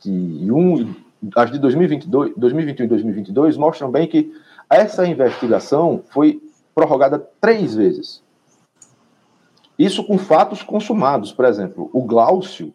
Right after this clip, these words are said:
o coronel Glaucio da Aeronáutica, da Reserva, que também estava envolvido no escândalo de, de vacina na, na pandemia,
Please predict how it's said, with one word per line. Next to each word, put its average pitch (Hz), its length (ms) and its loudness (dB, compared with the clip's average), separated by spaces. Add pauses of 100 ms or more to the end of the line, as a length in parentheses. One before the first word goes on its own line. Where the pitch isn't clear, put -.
(160)
o 101 80 -20
coronel 117 360 2
Glaucio 113 360 2
da 104 120 0
Aeronáutica, 104 480 0
da 87 100 0
Reserva, 101 480 0
que - 100 -18
também 117 220 0
estava 117 220 -2
envolvido 98 300 -2
no 98 60 -4
escândalo 92 420 -6
de, 87 220 -2
de 95 120 -4
vacina 120 440 -4
na, 90 300 -4 (420)
na 92 80 -18
pandemia, 101 640 0